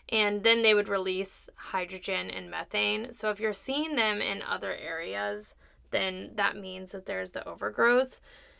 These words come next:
And they basically do this ninety-minute cutoff because it takes us about two hours for sugar to reach the large intestine.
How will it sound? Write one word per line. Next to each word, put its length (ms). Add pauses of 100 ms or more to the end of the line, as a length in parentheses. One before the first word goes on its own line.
(200)
And 320
they 80
basically 420
do 180
this 280
ninety-minute 540
cutoff 540
because 840
it 180
takes 420
us 240
about 260
two 240
hours 440
for 360
sugar 600
to 200
reach 440
the 400 (500)
large 300
intestine. 640